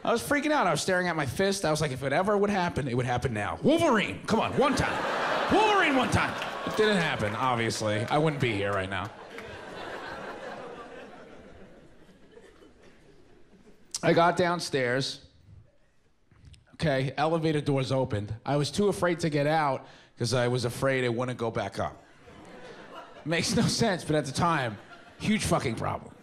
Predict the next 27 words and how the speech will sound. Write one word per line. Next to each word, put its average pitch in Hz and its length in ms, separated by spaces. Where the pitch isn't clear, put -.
Like, 147 200
I, 139 340
I - 20
was 143 140
like, 135 140
"What 170 220
if 170 280
it 170 80
don't 160 160
go 143 80
back 117 180
up?" 110 140
So 208 200
I 208 100
just 214 180
stuck 233 220
my 214 120
head 220 240
out 202 180
to 190 80
the 165 100
doorman, 214 480
and 170 80
I 170 80
was 170 120
like, 185 160
"Hey, 311 540